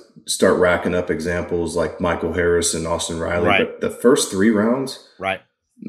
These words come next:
Speaker 1: there, there's quite a few guys every year that turn into pretty damn good players. And it's just a matter of if you can get two or three of them, you've got a lot better shot of doing that versus, you know, just one compensation pick. I'd rather have three second rounders, <laughs> you know?
Speaker 2: Yeah.
Speaker 1: I mean,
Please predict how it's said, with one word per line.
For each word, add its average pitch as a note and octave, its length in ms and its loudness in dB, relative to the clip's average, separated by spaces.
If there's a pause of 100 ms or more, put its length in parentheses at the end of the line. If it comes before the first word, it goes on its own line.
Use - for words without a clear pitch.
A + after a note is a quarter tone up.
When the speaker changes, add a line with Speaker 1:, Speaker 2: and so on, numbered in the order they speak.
(140)
Speaker 1:
there, A2 360 6
there's A#2+ 240 6
quite C3 240 4
a - 60 2
few A2 220 2
guys F#2+ 360 6
every F2 240 2
year G2+ 180 4
that D#2+ 140 -2
turn F#2 200 -2
into E2+ 160 -2
pretty F#2+ 260 2
damn E2 220 0
good E2+ 180 -4
players. F2 380 4
And E2+ 80 -4
it's E2 140 -6
just F#2+ 180 -2
a F2 40 0
matter F2+ 300 2
of - 100 -4
if F2 120 -10
you F#2+ 80 -2
can F2+ 200 -6
get - 280 0
two G#2+ 140 2
or F2 60 0
three A2 260 2
of F#2 60 4
them, E2 160 -4
you've D#2 120 -6
got E2+ 140 2
a E2+ 40 0
lot E2+ 240 0
better E2+ 180 0
shot E2 280 0
of D#2+ 100 -6
doing F#2 220 0
that D#2+ 300 -6
versus, E2 680 -4 (640)
you A#2+ 100 8
know, E2 140 4
just F2+ 220 -2
one F#2 240 2
compensation F#2 680 2
pick. F2 260 -2
I'd F#2+ 120 2
rather F2 220 4
have E2+ 300 -2
three F#2 200 -2
second D#2+ 380 -2
rounders, F2+ 720 -2 (300)
<laughs> - 240 -18
you F#2 80 0
know? E2+ 80 2
Speaker 2:
Yeah. G2+ 160 2 (320)
Speaker 1:
I - 60 -2
mean, F#2 320 0